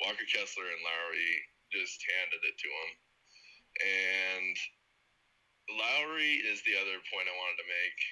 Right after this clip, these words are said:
That guy is a monster, and I didn't know that he could rebound so well. Uh,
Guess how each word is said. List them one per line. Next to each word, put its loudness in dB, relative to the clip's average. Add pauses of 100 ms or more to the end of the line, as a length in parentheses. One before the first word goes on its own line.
(500)
That 0
guy 0
is -2
a -6 (160)
monster, -6 (240)
and 2
I 2
didn't -2
know 0
that 2 (160)
he 0
could 2
rebound -4
so -2
well. -2 (500)
Uh, 0